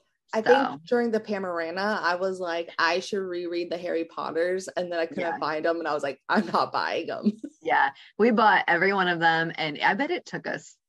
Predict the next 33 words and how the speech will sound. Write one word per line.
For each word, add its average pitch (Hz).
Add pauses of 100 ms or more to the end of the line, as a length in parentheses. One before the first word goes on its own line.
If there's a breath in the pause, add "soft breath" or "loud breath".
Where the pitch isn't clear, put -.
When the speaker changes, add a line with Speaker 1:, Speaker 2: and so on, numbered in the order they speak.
(140)
Speaker 2:
I 185
bet 175
it -
took -
us 160
five -
years - (480)
to, 196
like, 156
just, 156 (200)
because, 196
like, 170
one 170
of 175
us 180
would 165
fall 160
asleep. 160
We'd 185
read, 175
like, 160
you 165
know, 151 (140)
Speaker 1:
<laughs> -
Speaker 2:
fifteen 190
pages 175
or 180
whatever. 180 (580)
So 180
Speaker 1:
Uh, 190 (480)
Speaker 2:
I, 214
Speaker 1:
I 240
d-, -